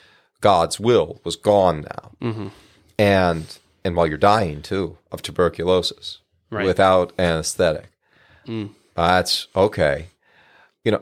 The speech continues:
Speaker 1: she couldn't pray on her knees <laughs> at some point. Like,
Speaker 2: Right.
Speaker 1: she just had to be in, in the sick bed at that point.
Speaker 2: Mm-hmm. Her to pr-, to, for her to pray on her knees at that point would have been for her to pray while she's coughing up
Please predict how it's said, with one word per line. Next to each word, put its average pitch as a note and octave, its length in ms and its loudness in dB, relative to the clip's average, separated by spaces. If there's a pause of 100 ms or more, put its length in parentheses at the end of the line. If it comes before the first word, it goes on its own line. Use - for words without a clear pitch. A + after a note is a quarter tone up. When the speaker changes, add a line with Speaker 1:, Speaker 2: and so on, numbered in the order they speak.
(140)
Speaker 1:
she F#3+ 180 0
couldn't F#3+ 340 0
pray A2+ 180 4
on F#2 160 -2
her G2 120 -4
knees F2+ 420 -6
<laughs> - 0 -
at C3+ 160 2
some C#3 180 2
point. F#3+ 560 0
Like, D3 160 4
Speaker 2:
Right. A2+ 160 -2 (140)
Speaker 1:
she C#3 200 -8
just D3 160 -2
had C3 160 4
to A#2 60 -10
be A2+ 260 -2
in, A2+ 220 -2
in A2 140 -6
the G#2+ 60 -4
sick C3+ 240 0
bed E2+ 240 0 (120)
at - 100 2
that F#2+ 200 0
point. E2+ 160 -8
Speaker 2:
Mm-hmm. A2+ 180 -8 (600)
Her F3 200 2
to C3 60 -8
pr-, D#3 140 -4
to, - 180 -8
for - 260 -10
her E3 100 0
to C#3+ 80 -2
pray B2+ 200 2
on A2+ 120 -2
her G#2+ 100 -2
knees G#2+ 240 -4
at F#2+ 100 -10
that G#2 200 -2
point G2+ 220 -12
would G2+ 100 -8
have G#2 140 -12
been G2+ 220 -12 (100)
for - 160 -10
her A#2 100 -2
to G2+ 80 -14
pray G#2+ 320 -4
while F#2+ 160 -6
she's - 160 -16
coughing F#2 300 -8
up - 120 -12